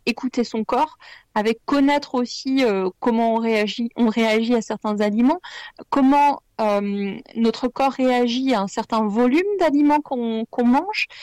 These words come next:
Et à un moment, je pense que cette connaissance de soi, euh, elle est plus importante que, euh, une méthodologie extérieure qui nous dirait, euh,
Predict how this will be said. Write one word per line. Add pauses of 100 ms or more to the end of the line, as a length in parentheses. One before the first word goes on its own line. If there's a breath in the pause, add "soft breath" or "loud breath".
(400 loud breath)
Et (220)
à
un
moment,
je
pense
que
cette (100)
connaissance
de
soi, (500 loud breath)
euh, (240)
elle
est
plus
importante (120)
que, (220)
euh,
une
méthodologie
extérieure
qui
nous
dirait,
euh,